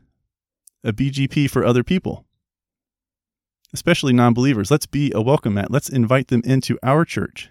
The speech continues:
our community. Put out an olive branch. Extend your hand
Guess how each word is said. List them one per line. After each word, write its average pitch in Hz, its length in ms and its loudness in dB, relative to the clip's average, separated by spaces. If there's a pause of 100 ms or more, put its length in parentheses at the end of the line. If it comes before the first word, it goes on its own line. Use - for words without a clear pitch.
(140)
our 147 180 2
community. - 580 -4 (1200)
Put 165 160 2
out 165 180 4
an 131 140 2
olive 135 320 2
branch. 95 260 -2
Extend 156 320 -2
your 123 120 2
hand 127 460 2